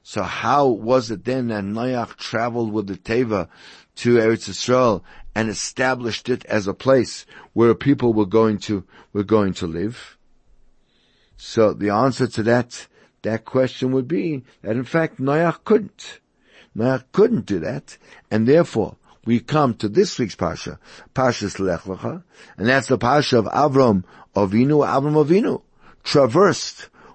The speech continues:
all of Eretz Yisrael, La'orko, La'rochbo, its length and its width, and he arrived at certain places and did chesed with people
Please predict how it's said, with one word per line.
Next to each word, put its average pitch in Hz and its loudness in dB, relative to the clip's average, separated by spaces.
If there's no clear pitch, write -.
all 165 6
of 131 6
Eretz 127 4
Yisrael, 135 2
La'orko, 131 4
La'rochbo, 131 2
its - -14
length 151 0
and 123 4
its 104 -2
width, 170 2
and 135 0
he 170 2
arrived 139 4
at 127 0
certain 107 -2
places 95 -6
and 127 -2
did 160 2
chesed - -2
with 139 4
people 170 2